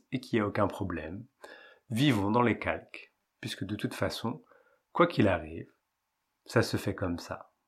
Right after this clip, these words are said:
Mais cette réactualisation va permettre peut-être de défiger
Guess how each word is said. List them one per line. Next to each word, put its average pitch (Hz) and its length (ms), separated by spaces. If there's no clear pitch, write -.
Mais 107 80
cette 113 240
réactualisation 127 1160
va 110 200
permettre 107 760
peut-être - 500
de 110 220
défiger 107 920